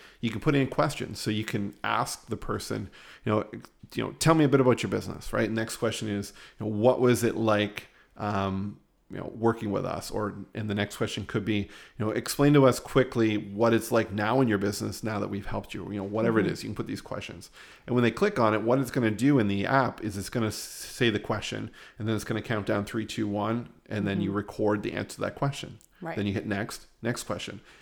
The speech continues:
Speaker 1: And what is really cool is it then takes those video answers and it creates a social video clip automatically.
Speaker 2: Hmm.
Speaker 1: Like, the question comes up, the video, it's all edited, there's music, there's titles, everything is there.
Speaker 2: Right.
Speaker 1: Um, it really kind of streamlines that whole process,
Speaker 2: Right.
Speaker 1: uh, for you. So that's, that's extremely important.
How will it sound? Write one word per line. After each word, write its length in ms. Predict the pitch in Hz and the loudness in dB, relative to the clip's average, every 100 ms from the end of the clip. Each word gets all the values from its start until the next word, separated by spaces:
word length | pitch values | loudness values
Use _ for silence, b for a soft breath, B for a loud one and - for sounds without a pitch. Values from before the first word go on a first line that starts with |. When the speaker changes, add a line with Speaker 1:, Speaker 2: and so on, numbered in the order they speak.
| B - | B -2
Speaker 1:
And 80 | |
what 180 | 107 123 - | 2 2 2
is 160 | 113 | -2
really 220 | 117 147 127 | 4 4 4
cool 240 | - 151 | 4 4
is 100 | 110 | 4
it 100 | 104 | 2
then 220 | 120 147 | 2 0
takes 440 | 143 135 151 - - | -2 -4 -4 -6 -4
those 300 | 131 123 101 | 0 0 0
video 380 | 107 131 110 | 2 4 4
answers 600 | - 117 131 87 78 - - B B B | 2 -2 -2 -4 -8 -10 -16 B B B
and 100 | 117 | -4
it 100 | - | -4
creates 380 | - 143 143 143 | -2 2 2 2
a 60 | |
social 340 | - 127 117 101 | -2 -4 -4 -2
video 240 | 110 123 | 4 4
clip 220 | 110 107 - | 2 -4 0
automatically. 640 | 110 113 107 107 - - - b b - | 0 0 0 -2 -4 -10 -16 b b -6
Speaker 2:
Hmm. 240 | 175 160 143 | -4 -4 -2
Speaker 1:
Like, 400 | 117 - 113 - | -4 -4 -8 -10
the 100 | 117 | -12
question 420 | - 131 - 117 | 2 4 4 0
comes 180 | 123 123 | 0 2
up, 200 | 120 - | 0 0
the 40 | |
video, 280 | 98 113 113 | 0 4 4
it's 100 | 107 | 4
all 140 | 104 | 0
edited, 320 | 120 123 123 104 | 2 4 2 0
there's 160 | 95 | -4
music, 300 | 120 127 117 | 0 0 -2
there's 120 | 98 - | -8 -6
titles, 400 | - 123 117 - | 0 0 0 -2
everything 540 | 113 117 117 113 104 101 | -2 0 -2 -2 -6 -6
is 160 | 107 | -10
there. 380 | 92 113 107 98 B B - | -4 0 0 -2 B B -12
Speaker 2:
Right. 100 | - | -6
Speaker 1:
Um, 240 | 98 101 - | -4 -4 -6
it 60 | 110 | -4
really 340 | 107 131 127 | 4 6 6
kind 220 | 113 113 | 4 0
of 60 | 101 | -2
streamlines 480 | - 113 107 104 98 | -2 -2 0 0 -2
that 140 | 101 | -2
whole 120 | 101 | -4
process, 680 | 104 104 98 - 101 - - | -2 -2 -2 -4 -8 -10 -12
Speaker 2:
Right. 180 | 175 101 | -12 -8
Speaker 1:
uh, 160 | 98 - | -8 -8
for 260 | - 113 | -2 0
you. 180 | 98 - | 0 -4
So 180 | - 107 | -8 -4
that's, 300 | 104 107 - | -4 -6 -12
that's 240 | - 113 | -10 -8
extremely 320 | 104 - 110 98 | -8 -6 -4 -4
important. 440 | - - - - | -4 -8 -8 -14